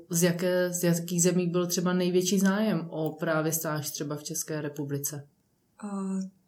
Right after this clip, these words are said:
Speaker 2: o stáž tady v České republice byl největší zájem z řad studentů z Asie.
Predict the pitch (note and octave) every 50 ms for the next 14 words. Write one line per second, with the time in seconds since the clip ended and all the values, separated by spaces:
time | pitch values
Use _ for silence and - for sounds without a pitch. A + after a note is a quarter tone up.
0 | _ - G3+ F#3+ - - A3 A3 A3+ - - - G#3+ F#3+ F#3 G3 A3 B3 C4 -
1 | - - A3 G#3+ - - G#3+ G#3 G#3 G#3 G3+ G3 G#3 G3+ G#3 - - G#3+ G#3 G#3
2 | G#3 G3+ G3+ G3+ G3 G#3 G#3 G#3 A3 G#3+ G#3+ G#3 G#3 G#3 G#3 G#3 G#3+ G#3 G#3 G3
3 | G3+ G#3+ G#3 G#3 - - - G3 G3+ G3+ G#3+ G#3+ A3 G#3 - - - - F#3 F#3
4 | F#3 F#3 G3 G#3 A#3+ C4+ -